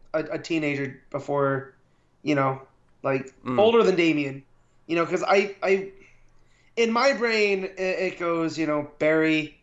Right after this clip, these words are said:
Speaker 1: Wally, Bart, Wallace, and then Jay and Irie, right? Like, that's the, that's the order of it. But here it looks like he's younger than Wallace.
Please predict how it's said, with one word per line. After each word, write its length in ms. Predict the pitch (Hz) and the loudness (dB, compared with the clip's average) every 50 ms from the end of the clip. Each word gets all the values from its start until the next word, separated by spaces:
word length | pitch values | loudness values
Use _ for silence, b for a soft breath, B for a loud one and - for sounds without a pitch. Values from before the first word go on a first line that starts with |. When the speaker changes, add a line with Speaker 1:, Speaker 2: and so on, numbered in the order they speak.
| - | -12
Speaker 1:
Wally, 800 | - 127 151 151 147 147 147 143 139 139 135 135 135 131 131 - _ - - - _ _ _ _ - | -2 2 4 6 6 6 6 4 2 -2 -4 -6 -8 -10 -12 -14 _ -20 -20 -20 _ _ _ _ 0
Bart, 520 | 165 165 156 151 143 139 143 - - - - _ _ _ _ _ - | 4 6 6 6 4 4 0 -6 -10 -16 -20 _ _ _ _ _ -8
Wallace, 680 | 131 143 139 127 123 123 123 123 123 - - - - - _ _ _ _ _ _ _ _ _ - | -4 -2 -2 -2 -2 -4 -6 -8 -10 -12 -14 -14 -14 -18 _ _ _ _ _ _ _ _ _ -10
and 180 | 143 139 131 | -8 -6 -6
then 300 | 131 127 127 127 123 127 - _ _ _ _ _ _ | -4 -4 -4 -4 -6 -10 -14 _ _ _ _ _ _
Jay 200 | - - 143 135 | -4 -2 0 0
and 100 | 135 131 | 0 0
Irie, 380 | 131 127 123 120 120 123 123 - - - | 0 0 -2 -2 -4 -6 -8 -8 -6 -4
right? 300 | 139 139 135 131 - - | -2 -2 -2 -2 -4 -6
Like, 80 | 127 127 | -6 -2
that's 280 | - 143 135 - - | 0 0 0 -2 -2
the, 340 | - 151 143 139 135 131 135 b b b b b b b b | -2 0 2 2 2 0 -2 b b b b b b b b
that's 200 | - 156 151 - | 2 2 2 4
the 120 | - 160 | 2 2
order 340 | 156 156 147 147 143 135 131 | 4 4 4 4 4 4 2
of 80 | 127 123 | 0 0
it. 300 | 127 127 - - - b b b b b - | -2 -4 -4 -6 -10 b b b b b -2
But 100 | 170 160 | -2 0
here 320 | - - 240 254 240 220 | 0 2 4 6 6 6
it 80 | 202 196 | 6 4
looks 200 | 202 196 - - | 2 2 0 0
like 140 | 185 165 | -2 -2
he's 280 | - - 185 185 165 135 | -2 -4 -6 -6 -4 -2
younger 300 | 165 165 165 160 151 151 | 0 0 0 0 -2 -2
than 120 | 143 139 | -4 -2
Wallace. 600 | 139 139 131 127 131 - 131 - - - - - | -2 -2 -2 -4 -4 -8 -10 -10 -12 -12 -14 -16